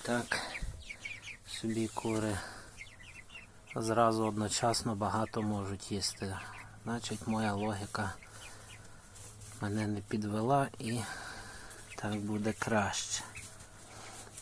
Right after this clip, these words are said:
Я до цього відео прикріплю сюди, в цьому місці, як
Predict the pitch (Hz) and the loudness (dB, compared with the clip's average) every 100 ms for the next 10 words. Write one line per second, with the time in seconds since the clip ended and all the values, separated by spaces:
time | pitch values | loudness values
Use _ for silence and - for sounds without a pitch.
0 | - - - - - - 107 98 104 - | -12 -14 -14 -14 -12 -2 2 2 2 4
1 | 113 101 101 107 98 101 98 90 - - | 6 6 8 8 8 6 6 2 -4 -10
2 | - 107 98 - 104 - 101 - 107 104 | 0 0 2 4 4 4 2 4 6 4
3 | 95 104 95 98 107 95 - 110 101 95 | 4 2 4 6 6 6 4 4 6 6
4 | - | 4